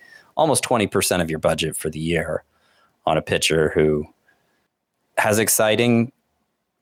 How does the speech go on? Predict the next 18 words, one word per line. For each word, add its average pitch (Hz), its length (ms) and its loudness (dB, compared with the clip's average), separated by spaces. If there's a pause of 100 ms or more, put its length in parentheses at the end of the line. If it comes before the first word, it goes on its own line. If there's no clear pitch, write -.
(360)
at 147 80 0
least 180 240 2
judging 147 320 2
by 127 140 2
the 123 80 -2
strikeout 92 400 2
rate, 82 160 2
has 87 180 2
exciting 80 400 2
potential. 78 600 -4
But 80 260 0
is, 92 460 0
is - 260 2
he, 85 400 -2 (960)
is 120 200 2
he 127 140 0
truly, 107 840 4
uh, 87 520 6